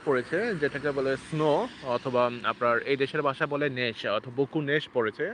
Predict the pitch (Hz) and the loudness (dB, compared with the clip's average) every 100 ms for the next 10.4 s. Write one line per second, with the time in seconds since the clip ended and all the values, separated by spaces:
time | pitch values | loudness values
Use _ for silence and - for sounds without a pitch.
0 | 220 143 139 165 165 160 170 160 170 160 | -4 -4 -2 -4 -2 0 0 0 0 0
1 | 160 190 202 165 - - - 135 151 165 | 0 0 0 -2 -8 -20 -4 0 0 0
2 | 170 175 175 170 - 156 151 175 156 143 | -2 0 -2 -2 -2 -2 0 0 0 2
3 | 156 151 147 127 151 139 135 123 127 117 | 4 2 0 -4 -2 0 2 2 2 2
4 | - - - - - - 160 143 143 156 | 0 0 -4 -6 -6 -2 2 4 4 2
5 | 180 175 175 165 151 156 139 143 151 143 | 2 2 0 2 2 2 0 0 2 2
6 | 180 156 151 139 160 160 160 151 160 165 | 2 0 -2 -2 2 2 0 -4 -4 -4
7 | 156 - 151 156 160 160 165 208 - - | -6 -8 -6 0 4 4 2 -4 -14 -20
8 | - - 113 120 92 - 156 - 185 160 | -16 -8 -4 -4 -4 -2 -2 2 4 4
9 | 131 - 143 135 127 135 131 131 127 143 | 2 -6 -6 -4 -2 -4 -6 -4 -6 -6
10 | 160 165 180 175 | -4 -2 2 2